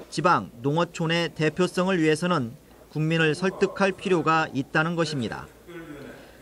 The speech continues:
의원수 확대를 정치권이 나서서 반대하는 것에 대해서는 기득권과 특권 의식을 지키려는 속셈이라는 날선 비난도 쏟아졌습니다. 선거구 획정위는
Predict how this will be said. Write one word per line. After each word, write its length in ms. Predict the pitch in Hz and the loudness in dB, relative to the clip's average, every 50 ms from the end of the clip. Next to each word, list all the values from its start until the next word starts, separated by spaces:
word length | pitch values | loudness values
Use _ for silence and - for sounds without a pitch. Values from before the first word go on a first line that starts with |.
| 147 160 139 | -12 -4 0
의원수 480 | 151 170 190 208 220 220 208 - 220 | 4 6 6 6 6 4 2 2 2
확대를 600 | 196 185 202 - - 208 208 202 185 151 139 135 - - - | 2 2 2 2 4 4 6 6 6 4 2 0 -6 -12 -6
정치권이 600 | - 160 170 165 - 190 220 220 202 202 196 196 | -4 -4 -2 0 0 0 2 2 2 2 2 2
나서서 420 | 185 170 160 165 175 170 - 160 | 2 2 2 2 0 0 0 0
반대하는 600 | - - - 156 151 160 160 180 175 175 180 185 185 | 0 0 0 0 0 2 2 2 2 2 0 0 0
것에 260 | 175 180 170 190 190 | 0 2 2 2 2
대해서는 880 | 180 165 165 165 156 175 180 185 180 147 127 127 - - - - - - - - - | 4 4 4 4 2 2 2 2 2 2 0 -4 -8 -10 -12 -14 -14 -16 -14 -8 -2
기득권과 640 | 165 151 185 190 - 202 196 190 175 156 104 73 - 151 160 - - | 2 2 2 2 2 2 2 2 2 0 0 0 -2 -6 -10 -10 -10
특권 320 | 196 - - 214 220 208 | -6 -2 2 2 2 2
의식을 380 | 208 196 - 202 185 202 185 180 | 0 0 0 2 2 2 2 0
지키려는 680 | - 175 - - - 180 175 165 160 170 175 170 165 165 | -2 -6 -4 -2 0 2 2 2 2 0 -2 -4 -6 -8
속셈이라는 840 | - 196 185 - - 208 196 185 185 185 190 190 185 143 127 139 156 - - - - - - - - | -6 -6 -6 -2 0 2 2 2 4 4 4 2 2 0 -2 -6 -10 -14 -18 -20 -20 -20 -16 -6 -2
날선 440 | 120 131 151 165 147 175 156 151 139 | 0 2 2 2 0 0 0 -2 -2
비난도 680 | - 160 165 170 175 170 170 160 165 185 185 180 175 | -2 -2 0 2 2 2 2 2 2 2 2 2 0
쏟아졌습니다. 800 | - - 185 185 185 175 165 - - 139 113 98 80 67 60 - _ - - - - - - - - - - - - - - - - | -2 -2 0 2 2 0 0 -2 -4 -6 -6 -6 -6 -8 -10 -12 _ -20 -20 -20 -20 -20 -20 -20 -20 -20 -20 -20 -20 -20 -20 -14 -6
선거구 480 | - 202 208 214 208 226 220 208 208 | -2 0 2 4 4 4 6 6 4
획정위는 720 | 185 190 190 - - 208 208 208 214 214 185 156 143 147 | 2 2 0 0 0 2 2 4 2 2 2 2 -2 -6